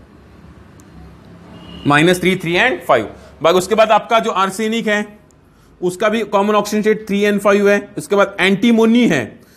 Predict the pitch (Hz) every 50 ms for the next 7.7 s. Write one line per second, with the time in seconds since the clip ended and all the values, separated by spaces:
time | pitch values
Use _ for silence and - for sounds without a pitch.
0 | _ _ - 165 160 165 214 202 196 220 - - 202 202 202 202 208 196 202 202
1 | 190 202 208 202 196 196 196 202 196 - - - - 156 165 160 165 202 190 -
2 | 214 214 226 220 - 165 123 110 - - 180 - - - 214 196 202 202 196 202
3 | 202 202 196 208 196 202 - 139 110 - - - _ _ _ _ _ _ _ _
4 | _ _ _ _ _ _ _ _ _ - 156 160 175 180 180 180 175 190 196 202
5 | - - - - _ - - - 196 - 226 233 240 254 247 233 - 240 226 226
6 | 131 120 - 117 95 - - - 160 180 196 190 220 220 214 214 214 220 214 220
7 | 226 214 220 202 208 208 208 196 202 185 208 220 226